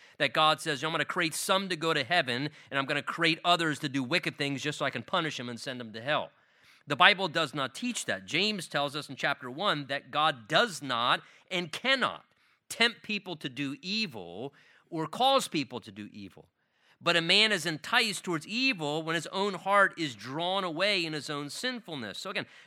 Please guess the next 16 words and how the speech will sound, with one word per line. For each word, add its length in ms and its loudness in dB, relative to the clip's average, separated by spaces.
God 220 6
does 140 0
not 180 0
cause 340 0
man 280 0
to 100 -6
do 180 -8
evil. 640 -4
It's 180 0
a 80 4
willful 520 2
choice 440 -4
to 100 -4
rebel 460 0
against 400 -8
God. 160 -12